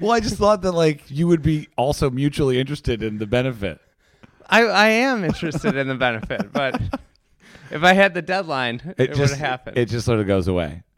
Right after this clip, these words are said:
Speaker 2: Yeah, some, sometimes I, I need more help. I gotta hire more
Speaker 1: So
Speaker 2: people.
Speaker 1: what motivates you within your own,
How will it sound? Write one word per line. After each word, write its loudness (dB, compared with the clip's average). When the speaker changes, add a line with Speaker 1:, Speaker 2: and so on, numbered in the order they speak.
Speaker 2:
Yeah, -4
some, -2
sometimes -4
I, -6
I -2
need -4
more -2
help. -6
I -4
gotta -2
hire -2
more -4
Speaker 1:
So 2
Speaker 2:
people. 0
Speaker 1:
what -2
motivates 0
you 0
within 0
your 2
own, 0